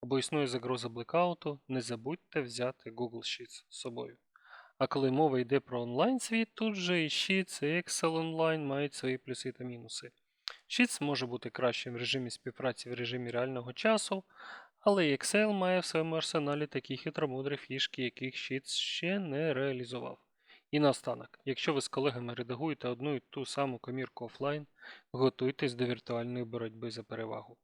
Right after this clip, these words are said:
Переможець буде тільки той, хто збереже свої зміни останнім.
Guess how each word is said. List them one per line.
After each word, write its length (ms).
Переможець 480
буде 280
тільки 340
той, 240
хто 280
збереже 500
свої 280
зміни 360
останнім. 580